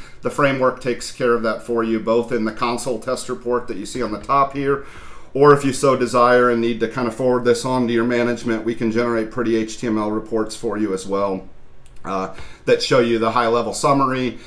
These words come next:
and then you can drill into each of the, you know, test cases and, and see all of the various output that was logged and, and that was collected during the, the test run. Uh, all the, is, that is timestamped and can be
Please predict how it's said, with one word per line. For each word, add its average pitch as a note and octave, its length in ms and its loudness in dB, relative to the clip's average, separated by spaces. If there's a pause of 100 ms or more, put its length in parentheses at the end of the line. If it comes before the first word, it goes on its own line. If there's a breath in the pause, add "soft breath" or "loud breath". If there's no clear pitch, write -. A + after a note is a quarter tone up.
(100)
and B2 120 0
then A#2+ 80 2
you A2+ 80 -2
can A2+ 180 -2
drill A2+ 360 2
into A2 420 -2
each G#2+ 240 -4
of F#2+ 180 -4
the, G2 320 -4
you G#2+ 120 -6
know, G2 100 -6
test - 320 -6
cases G2+ 640 -6 (260 loud breath)
and, G2 180 -8
and G2 200 -8
see A#2 220 -2
all G#2 200 2
of F#2 120 -4
the F#2+ 80 -8
various F#2+ 400 -4
output G2 600 -2
that F#2+ 160 -4
was F#2 200 -4
logged F#2+ 480 -4
and, E2 260 -8
and F2+ 180 -8
that D#2+ 100 -10
was E2+ 140 -8
collected F2 600 -8
during F2 340 -8
the, - 240 -8
the - 100 -8
test - 360 -10
run. D#2+ 260 -6 (340 loud breath)
Uh, F2+ 100 -2
all A#2+ 360 2
the, G#2+ 100 -4
is, G#2+ 220 -6
that - 260 -10
is G2+ 540 -6
timestamped A2 800 -4
and F#2+ 120 -8
can G2+ 160 -8
be G2 360 -8